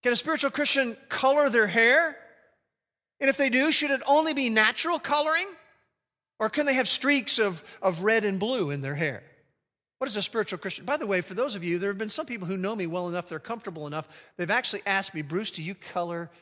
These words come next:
your hair?" And if you've been wondering, the answer is, "No, I don't." What's a spiritual Christian do?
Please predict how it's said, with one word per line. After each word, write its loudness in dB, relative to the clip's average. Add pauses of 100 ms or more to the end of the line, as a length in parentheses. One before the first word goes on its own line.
(100)
your -8
hair?" -8 (2250)
And -2
if -2
you've -6
been -4
wondering, -2
the -2
answer -4
is, -6 (960)
"No, -2
I -2
don't." -4 (1400)
What's 6
a 0
spiritual 0
Christian 0
do? 2